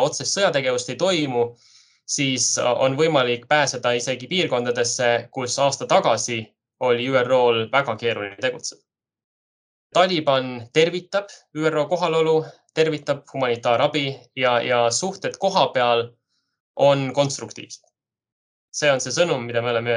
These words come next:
üro humanitaarpoole pealt saanud. Kui vaadata nüüd üro inimõiguste külge, siis, eh, need eksperdid on alles hiljuti saanud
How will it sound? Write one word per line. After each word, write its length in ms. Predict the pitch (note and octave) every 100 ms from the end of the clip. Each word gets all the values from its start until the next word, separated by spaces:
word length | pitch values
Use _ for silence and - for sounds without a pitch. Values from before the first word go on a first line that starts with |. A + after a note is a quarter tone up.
| A#2 C3
üro 160 | C#3 A2+
humanitaarpoole 760 | A#2 A#2 A2 A#2+ B2 A2 A2 G#2
pealt 160 | G#2
saanud. 320 | - - - _ _ _ _ _ _ -
Kui 80 | D3
vaadata 400 | F3 G3 C#3+ D3+
nüüd 180 | C#3 C3+ E3
üro 160 | F#3 D3+ C3+ C3 B2+ - _ A3+
inimõiguste 640 | A#3 D3 B2 A2+ - B2 A#2
külge, 340 | D#3 B2+ A#2 A2
siis, 300 | C3 B2 - - -
eh, 160 | C3+ C3
need 220 | D#3+ F3+ F#3+
eksperdid 480 | - - D3+ C#3 C3+
on 160 | B2+
alles 300 | C#3+ C#3+ B2+
hiljuti 480 | D#3+ F#3 D3+ - B2
saanud 400 | A2+ C3+ B2+ A#2